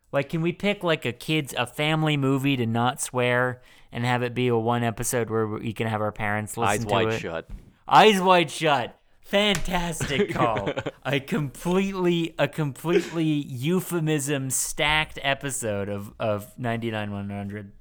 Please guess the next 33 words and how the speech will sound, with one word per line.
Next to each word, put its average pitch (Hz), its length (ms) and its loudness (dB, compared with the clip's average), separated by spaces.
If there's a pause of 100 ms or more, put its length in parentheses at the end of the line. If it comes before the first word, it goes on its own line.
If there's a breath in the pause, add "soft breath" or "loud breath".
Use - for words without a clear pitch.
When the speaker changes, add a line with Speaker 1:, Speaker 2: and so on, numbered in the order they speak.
(560 soft breath)
Speaker 1:
Um, 107 400 -4 (220)
that 165 380 -2
Speaker 2:
But 117 100 0
it's 110 100 -4
gonna 123 140 -2
be 107 80 -2
clean. 95 440 -4 (160)
Speaker 1:
it's 131 160 -6
gonna 147 200 0
be 131 120 -2
totally 123 400 -2
clean. 95 420 -6 (400 soft breath)
Um, 104 500 -2 (100)
but 113 340 -2
you're 123 180 -4
gonna 147 120 0
have 147 160 0
to 135 80 -4
wait 127 360 -2
a 123 60 -10
couple - 260 -2
more 131 200 0
weeks 131 240 -4
for 123 160 -4
that 110 200 0
one, 113 300 -4 (460)
um, 98 560 -2 (180)
as 101 380 -4 (220)
this 123 280 -2
episode 113 580 -2
is 98 280 -8
mercifully 123 720 -2
over 101 480 -4